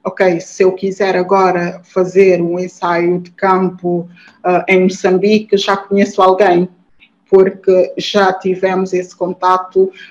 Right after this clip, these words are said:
ou pelo menos já sei a quem perguntar, mas talvez se fosse num outro programa doutoral, poderia chegar lá, não estou a dizer que não, mas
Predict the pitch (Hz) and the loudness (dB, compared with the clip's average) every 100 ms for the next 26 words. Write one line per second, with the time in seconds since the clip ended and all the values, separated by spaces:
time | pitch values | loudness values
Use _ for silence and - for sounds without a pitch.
0 | _ - 190 180 180 196 190 196 202 202 | _ 4 6 6 6 6 6 4 4 4
1 | 202 - - 196 - 202 202 202 202 185 | 2 -2 -4 -4 0 2 4 4 2 -2
2 | 185 185 180 180 190 190 175 165 - _ | 0 -2 0 -2 0 0 0 -2 -8 _
3 | 190 190 - 190 196 202 196 - - 196 | -4 -4 -4 0 2 4 2 2 -4 -4
4 | 196 196 196 - - - 185 180 175 180 | -2 -2 -2 -8 -12 -6 -2 -2 -4 -6
5 | 180 - 175 190 - _ _ - _ _ | -8 -6 -4 -4 -6 _ _ -20 _ _
6 | _ _ _ _ - - 233 220 226 233 | _ _ _ _ -20 -2 0 4 4 4
7 | - 180 175 175 - - - 190 185 185 | 2 2 2 2 -4 -6 -10 -8 -6 -4
8 | 185 180 180 175 175 - 175 175 202 - | -2 -4 -6 -8 -10 -10 -8 -6 -6 -10
9 | _ - 196 202 214 226 226 - - | _ -6 0 2 4 2 0 -4 -12